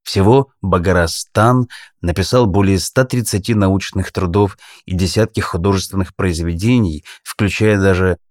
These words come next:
фантастический роман «Завоевание мира». Его герои, юноши-космисты, решают взорвать Землю, погрязшую в сытой пошлости. Впрочем, столичной жизнью Багаразы наслаждались недолго.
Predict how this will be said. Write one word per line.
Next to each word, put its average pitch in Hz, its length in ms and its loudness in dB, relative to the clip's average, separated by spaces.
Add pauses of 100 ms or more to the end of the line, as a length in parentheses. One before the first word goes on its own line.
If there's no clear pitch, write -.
(120)
фантастический 117 880 0
роман 101 460 2 (180)
«Завоевание 95 880 2
мира». 82 400 -2 (380)
Его 107 220 2
герои, 117 560 4 (180)
юноши-космисты, 107 1120 0 (180)
решают 104 460 2
взорвать 98 500 2
Землю, 110 480 2
погрязшую 92 720 0
в - 80 -8
сытой 98 420 -2
пошлости. 82 800 -6 (420)
Впрочем, 110 380 2
столичной 98 560 -2
жизнью 101 420 0
Багаразы 90 500 0
наслаждались 87 840 -4
недолго. 90 640 -4